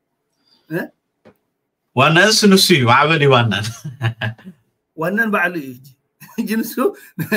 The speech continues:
Speaker 1: ቤት ትምህርቲ ገዲፉን ባዕሉ ገዛ ክሰርሕ እዩ። ኣብ ኣሜሪካ ገዛ ይሰርሕ ከም ዘሎ እኳ በፂሕና የለና። እ፣ ሓን ፀገም የብሉን። ንሕና ፈትዮም ዝሃብዎ ገዛ ይስራሕ፣ ገዳም ይስራሕ፣ ንሕና ፀገም የብልናን። እ፣ ግን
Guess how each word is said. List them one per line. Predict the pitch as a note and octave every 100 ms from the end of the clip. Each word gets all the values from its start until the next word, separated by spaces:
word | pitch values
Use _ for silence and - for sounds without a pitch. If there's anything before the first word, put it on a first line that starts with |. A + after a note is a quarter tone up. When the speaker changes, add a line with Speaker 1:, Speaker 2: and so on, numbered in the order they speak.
| F3 -
Speaker 1:
ቤት | - E3
ትምህርቲ | A3 G#3
ገዲፉን | A3 A3 B3+
ባዕሉ | C4 A3
ገዛ | G#3+ G3
ክሰርሕ | E3+ F3+ E3+
እዩ። | C#3 B2 _
ኣብ | - C#3+
ኣሜሪካ | D3 C#3+ C#3+
ገዛ | F3+ E3+
ይሰርሕ | D3+ D3 C#3
ከም | B2 B2
ዘሎ | B2+ C3
እኳ | C3 B2+
በፂሕና | - B2+ - B2
የለና። | B2+ C3+ E3 B3 _ _ _ _
እ፣ | C3+ C3+ B2+ - -
ሓን | - C3
ፀገም | - D3 E3+
የብሉን። | E3 D#3+ D3+
ንሕና | C#3 A#2+ A#2
ፈትዮም | - E3+ D#3+
ዝሃብዎ | D3 D3+ D3+ D3+ D3 _ _ _ _ _
ገዛ | C#3+ D3
ይስራሕ፣ | D3+ C#3 F3 E3
ገዳም | D#3+ D#3+ D3
ይስራሕ፣ | C3+ C#3 C3
ንሕና | A#2+ C#3+
ፀገም | C#3 D3 D3+
የብልናን። | C#3+ C#3+ E3 A#3+ A#3 _ _ _ -
እ፣ | C#3 C3+ C3+
ግን | C#3 E3+